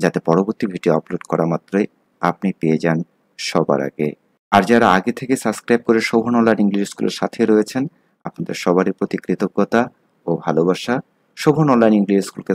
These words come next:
সাপোর্ট করবেন, যেন আরও দুর্দান্ত গতিতে এগিয়ে যায় শোভন অনলাইন ইংলিশ স্কুল এবং আপনাদের সেবায় নিয়োজিত থাকতে পারে। Thank you for watching this video.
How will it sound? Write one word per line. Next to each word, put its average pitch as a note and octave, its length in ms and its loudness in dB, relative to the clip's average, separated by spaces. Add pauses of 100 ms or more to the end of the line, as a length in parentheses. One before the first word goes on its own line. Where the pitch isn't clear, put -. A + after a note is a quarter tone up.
(120)
সাপোর্ট G#2 360 -2
করবেন, A#2 240 2 (420)
যেন G2 100 0 (100)
আরও F#2 180 4
দুর্দান্ত G#2+ 440 0 (120)
গতিতে A#2+ 280 0 (120)
এগিয়ে A2 280 2
যায় A2 200 0
শোভন A2+ 340 -2
অনলাইন A2 260 4
ইংলিশ G#2+ 280 -2
স্কুল B2+ 220 0 (360)
এবং E2+ 120 -4 (120)
আপনাদের F2 300 -4 (100)
সেবায় F#2 320 0 (420)
নিয়োজিত F2 340 0 (120)
থাকতে - 320 -10
পারে। D2+ 180 -2 (380)
Thank F2+ 220 -2
you A#2 140 4
for A#2+ 100 6 (100)
watching A#2 320 4
this A#2+ 120 -2 (120)
video. C3 220 6